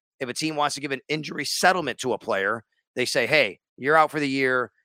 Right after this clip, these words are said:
You're kinda clogging up space. We need the training room, whatever." Yeah, the guy says, "I wanna go play."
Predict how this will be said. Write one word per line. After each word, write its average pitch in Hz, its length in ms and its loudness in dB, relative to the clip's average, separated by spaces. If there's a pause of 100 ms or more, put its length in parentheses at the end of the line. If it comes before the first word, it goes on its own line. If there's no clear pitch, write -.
(120)
You're 107 120 -14
kinda 151 220 0
clogging 143 380 -2
up 135 80 -4
space. 127 480 -6
We 110 100 -14
need 143 140 -8
the 151 60 -12
training 131 360 -4
room, 131 200 -4
whatever." 127 520 0 (220)
Yeah, 120 180 -2
the 123 100 -4
guy 135 180 4
says, 135 240 -4
"I 127 100 4
wanna 143 220 2
go 139 140 0
play." 123 500 0